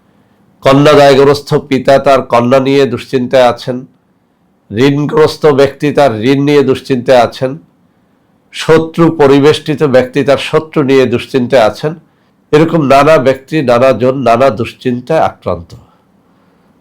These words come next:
বন্ধুরা আমার, এজন্যে আজকে আমি আপনাদের জন্য অত্যন্ত চমৎকার একটা আমল, চমৎকার একটা তদবির শেয়ার করব,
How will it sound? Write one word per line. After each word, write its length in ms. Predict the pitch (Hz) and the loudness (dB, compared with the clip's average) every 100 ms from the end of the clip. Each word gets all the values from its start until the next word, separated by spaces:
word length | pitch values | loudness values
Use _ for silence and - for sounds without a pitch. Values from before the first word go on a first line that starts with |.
| 113 | 0
বন্ধুরা 340 | 151 156 170 | 2 4 4
আমার, 280 | 127 123 165 175 - - | 4 2 0 -4 -8 -2
এজন্যে 640 | 135 151 151 160 170 170 | 2 2 0 0 2 2
আজকে 720 | - 127 - - 143 107 - _ _ - | 0 -2 -4 -2 0 0 -4 _ _ -4
আমি 200 | 120 127 | 0 2
আপনাদের 480 | 117 - 139 147 123 | 0 -2 -2 -2 -2
জন্য 220 | 95 90 | -6 -6
অত্যন্ত 420 | 101 107 - 139 131 135 | -6 -6 -4 -4 -4 -8
চমৎকার 600 | - 127 127 135 - 160 151 | -2 0 0 -2 -2 0 0
একটা 280 | - - | -2 0
আমল, 460 | 110 113 127 104 87 - _ | 2 2 2 0 -4 -16 _
চমৎকার 520 | - 123 135 - 147 | -4 -2 -4 -6 -2
একটা 320 | 139 - - 113 | -2 -2 -6 -6
তদবির 480 | - 120 104 147 | -4 -4 -2 -2
শেয়ার 340 | 127 - 101 87 | -2 -2 -4 -4
করব, 400 | 95 92 110 | -6 -6 -6